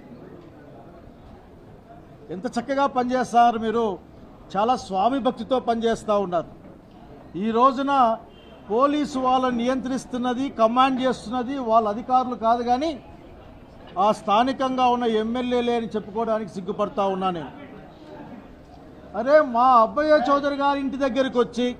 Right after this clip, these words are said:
మా అబ్బయ్య చౌదరి గారి తోటలోకి వచ్చి, ఆ గెలలు పీకడం, చెట్లు నరికే, చెట్లు నరకడం, ఇంటి మీద రాళ్ళు వేయడం, వచ్చిన వాళ్ళని కొట్టడం, రక్త గాయాలతో వైఎస్ఆర్సీపీ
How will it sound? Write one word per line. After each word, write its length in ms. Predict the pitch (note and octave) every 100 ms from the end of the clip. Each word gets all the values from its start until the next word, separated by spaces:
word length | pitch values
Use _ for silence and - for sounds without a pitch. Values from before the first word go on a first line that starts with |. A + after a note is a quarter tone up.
| - - - - - - - - - -
మా 80 | F#3+ A3
అబ్బయ్య 260 | A3+ A#3+ D4 C#4+
చౌదరి 300 | C#4 C#4 C#4 C4+
గారి 240 | C4+ C4 A#3 -
తోటలోకి 460 | C#4 C#4+ C#4+ B3+ B3
వచ్చి, 240 | B3+ C4 B3+ - - - - - - F3+
ఆ 20 | G#3+ G#3+ E3
గెలలు 300 | A3+ C4+ C#4 A3+ -
పీకడం, 380 | B3+ B3 C4 B3 - - - - - - - - - - - -
చెట్లు 220 | A#3+ B3+ B3+
నరికే, 240 | C4+ B3 C4 -
చెట్లు 160 | A3 B3+
నరకడం, 360 | B3+ C#4 B3 - - - - - - G3+
ఇంటి 160 | A3+ C#4
మీద 140 | C#4+ C#4 A#3+
రాళ్ళు 220 | B3+ C#4
వేయడం, 280 | C#4+ C#4+ A#3+ - - - - - -
వచ్చిన 240 | G3+ - D4 D4
వాళ్ళని 240 | C#4+ C#4 -
కొట్టడం, 360 | A#3+ D4+ D4 A3 - - - - - - - - - -
రక్త 200 | A3 A3+ C#4 B3+
గాయాలతో 480 | C4+ C#4 C4+ G#3+ B3+ G3 - -
వైఎస్ఆర్సీపీ 760 | G3 C4+ B3 B3+ B3 A#3 A3 A#3